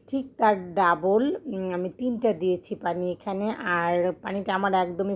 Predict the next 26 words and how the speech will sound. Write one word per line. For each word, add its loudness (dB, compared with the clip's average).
ফুটনো 0
গরম 2
ছিল, -2
ফুটনো 2
পানি 0
থাকলে -2
কি -2
সুবিধা -2
হয়, 2
এটা -2
তাড়াতাড়ি -2
হয়ে 0
যাবে। 2
আর 0
আমি -2
ফ্রাই -2
প্যানে -8
সবসময় -8
রান্না 0
করি, -2
বিরিয়ানি, 2
পোলাও, 0
যে -2
কোনো -4
খা-, -8
উম, -4